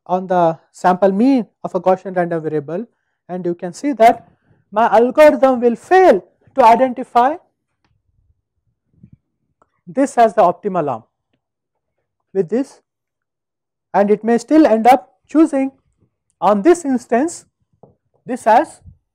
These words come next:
and it will confuse this instance as this instance and think this is the arm one is the optimal arm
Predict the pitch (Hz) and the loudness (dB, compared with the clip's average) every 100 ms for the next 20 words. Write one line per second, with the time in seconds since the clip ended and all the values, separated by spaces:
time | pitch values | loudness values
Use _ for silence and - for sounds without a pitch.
0 | _ 196 214 220 233 233 208 _ _ - | _ -4 -2 -4 -4 -8 -8 _ _ -4
1 | 220 226 285 285 - _ _ _ _ _ | -4 -4 -6 -6 -8 _ _ _ _ _
2 | _ _ _ _ 285 294 277 269 - 254 | _ _ _ _ -6 -4 -4 -8 -8 -6
3 | 233 214 147 311 - 233 - 202 269 - | 0 0 2 0 2 -2 -2 -2 -2 -6
4 | _ _ _ - 185 220 - 254 226 220 | _ _ _ -2 0 0 -2 -4 0 -2
5 | 233 208 220 339 _ _ _ _ _ _ | 0 -2 0 -2 _ _ _ _ _ _
6 | _ _ _ _ _ _ _ _ _ _ | _ _ _ _ _ _ _ _ _ _
7 | _ 175 214 190 233 247 220 240 214 196 | _ 0 2 4 2 2 -2 2 2 2
8 | 220 196 185 160 233 | -4 -8 -6 0 -2